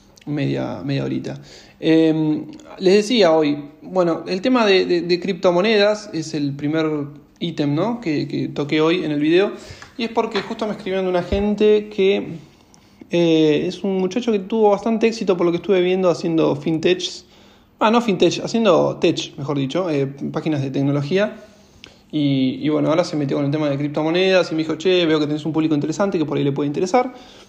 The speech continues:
Y la verdad que no, no, no tenía en, en, en, en la mira las criptomonedas, siempre fue como algo...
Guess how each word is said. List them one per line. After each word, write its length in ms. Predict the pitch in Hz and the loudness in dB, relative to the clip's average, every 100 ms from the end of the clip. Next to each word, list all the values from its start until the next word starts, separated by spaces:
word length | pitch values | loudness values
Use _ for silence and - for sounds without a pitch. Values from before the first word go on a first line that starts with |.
| _ _ | _ _
Y 80 | - | 0
la 80 | 285 | 4
verdad 160 | 277 302 | 4 4
que 60 | |
no, 100 | 277 | 0
no, 120 | 254 | 0
no 200 | 247 240 | 0 0
tenía 320 | 247 254 240 190 | 2 2 2 2
en, 340 | - 170 165 | -2 -6 -8
en, 400 | 170 165 160 156 - | -6 -4 -4 -6 -8
en, 640 | 151 147 143 139 131 - - - | -6 -4 -4 -4 -6 -10 -12 -6
en 140 | 170 170 | -2 0
la 120 | 156 | 2
mira 280 | 180 185 165 | 2 4 2
las 100 | 147 | 0
criptomonedas, 800 | 156 147 156 180 220 226 226 - | -6 -4 0 0 0 -2 -4 -10
siempre 240 | 175 165 | -8 -8
fue 140 | 147 170 | -8 -4
como 140 | 156 | 0
algo... 340 | 156 147 147 | 2 0 -4